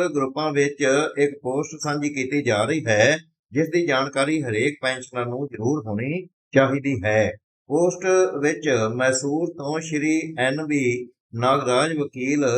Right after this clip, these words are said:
ਤੇ ਸਾਬਕਾ ਬੈਂਕਰ ਦਾ ਜਾਣਕਾਰੀ ਦੇਣ ਲਈ ਧੰਨਵਾਦ ਕੀਤਾ ਗਿਆ ਹੈ। ਤਾਂ ਆਓ ਜਾਣਦੇ ਹਾਂ ਕਿ ਇਹ ਅਤੀ ਜ਼ਰੂਰੀ ਜਾਣਕਾਰੀ ਪੈਨਸ਼ਨਰਾਂ ਲਈ ਕੀ ਮਾਇਨੇ ਰੱਖਦੀ ਹੈ।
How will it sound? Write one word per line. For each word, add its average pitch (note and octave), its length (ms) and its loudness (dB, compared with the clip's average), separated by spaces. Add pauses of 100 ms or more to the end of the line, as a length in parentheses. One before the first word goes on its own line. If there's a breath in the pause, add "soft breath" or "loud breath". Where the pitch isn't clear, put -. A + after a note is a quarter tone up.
ਤੇ C#3 120 -2
ਸਾਬਕਾ A#2+ 580 0
ਬੈਂਕਰ A#2 480 -2 (480 soft breath)
ਦਾ C#3 180 2 (100)
ਜਾਣਕਾਰੀ D3 600 0
ਦੇਣ C3 260 -2
ਲਈ D3 220 0
ਧੰਨਵਾਦ B2 440 0
ਕੀਤਾ B2+ 280 -2
ਗਿਆ E3 180 2
ਹੈ। A2+ 300 2 (360)
ਤਾਂ D#3+ 100 0 (160)
ਆਓ D#3 220 4
ਜਾਣਦੇ C#3+ 460 0
ਹਾਂ C3+ 260 0
ਕਿ D#3+ 160 -4 (100)
ਇਹ D#3+ 320 -4
ਅਤੀ F3 300 -4
ਜ਼ਰੂਰੀ C#3+ 360 -2
ਜਾਣਕਾਰੀ B2 640 0 (100)
ਪੈਨਸ਼ਨਰਾਂ C#3 520 -4
ਲਈ A2+ 240 -2
ਕੀ F3 500 -6 (240)
ਮਾਇਨੇ C#3 360 4
ਰੱਖਦੀ A#2+ 460 -2
ਹੈ। A2 280 4